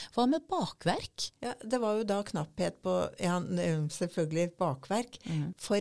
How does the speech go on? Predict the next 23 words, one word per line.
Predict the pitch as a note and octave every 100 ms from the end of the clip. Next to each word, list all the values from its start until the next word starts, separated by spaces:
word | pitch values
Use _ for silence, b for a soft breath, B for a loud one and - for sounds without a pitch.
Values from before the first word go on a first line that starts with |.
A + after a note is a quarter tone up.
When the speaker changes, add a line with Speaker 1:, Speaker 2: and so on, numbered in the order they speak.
| -
Speaker 2:
eksempel, | - - - E3+ E3+ _ F3+ F#3 F#3 F#3 F#3
eh, | F3+ F3 F3 F3+ -
utover | F3 - F3 F#3
på | F#3 G3+ G3 G3
bygdene | F#3+ G#3 D3+ C#3+ G3 G#4+
så | A#4 - B3 A#3+
bakte | A#3 A3+ -
man | D3+ D3 D#3
s-, | - - - -
jo | E3+
lenge | E3 F3+ D3+ C3+
sitt | - C#3+
eget | D3+ C3+ C3+
brød, | F3 B3 F#4 - b b b b _
og | F#3 G3 G3 - -
da | D3+ D#3
va-, | E3+ D3 - F#3
bakte | - - - - C3
man | C3 D3
jo | A3+ D4
brød | C4 - D#3+ D3+ D3+ -
av | - F3+ D3
det | C#3 D3